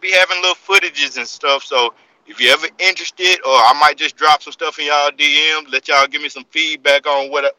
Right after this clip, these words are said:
what I'm doing. Uh, I think I done watched enough boxing to where I can kinda tell different things.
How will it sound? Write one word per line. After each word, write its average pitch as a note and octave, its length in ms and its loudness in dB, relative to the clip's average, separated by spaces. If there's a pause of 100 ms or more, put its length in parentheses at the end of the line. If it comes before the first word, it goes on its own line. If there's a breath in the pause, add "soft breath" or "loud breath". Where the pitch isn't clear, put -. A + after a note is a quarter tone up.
(120)
what C#3+ 220 -6
I'm C#3 160 -8
doing. D3+ 380 2 (500 soft breath)
Uh, B2 600 2 (200)
I B2 140 -4
think D#3+ 160 2
I D#3 80 8
done C#3+ 100 -4
watched D3 260 2
enough C#3 260 0
boxing C#3 380 2
to B2+ 60 -2
where C#3 160 4
I C#3 60 6
can - 120 -4
kinda C#3+ 260 2
tell C3+ 320 2
different C3 320 -6
things. C3+ 420 0